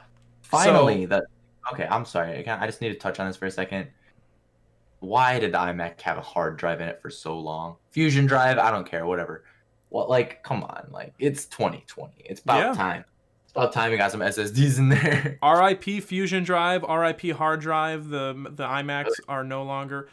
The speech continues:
Speaker 2: and I'm pretty sure that, I'm pretty sure those were the last of the Mac to phase out the hard drive.
Speaker 1: Yeah.
Speaker 2: Which is,
Speaker 1: Definitely.
Speaker 2: uh, which is, you know, kudos, 'cause, you know, it's, you're, just like you said, it's,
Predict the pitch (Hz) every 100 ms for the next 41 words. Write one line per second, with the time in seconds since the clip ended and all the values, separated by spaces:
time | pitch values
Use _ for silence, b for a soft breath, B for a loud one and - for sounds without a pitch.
0 | B 165 180 254 262 208 170 175 330 277
1 | 196 165 160 147 139 180 269 - 139 135
2 | 131 127 131 - b b - 165 - 160
3 | 156 151 143 135 156 214 160 127 123 123
4 | - _ _ _ _ _ _ _ _ _
5 | _ _ _ - 135 135 - _ _ _
6 | _ _ _ _ _ _ _ _ _ _
7 | _ _ _ _ _ _ _ _ _ _
8 | _ 101 156 151 143 143 135 135 - -
9 | 160 151 143 143 - _ - 165 143 135
10 | 135 _ _ _ _ 196 208 135 120 -
11 | 147 135 151 147 139 131 - - 156 -
12 | 135 156 143 151 139 170 131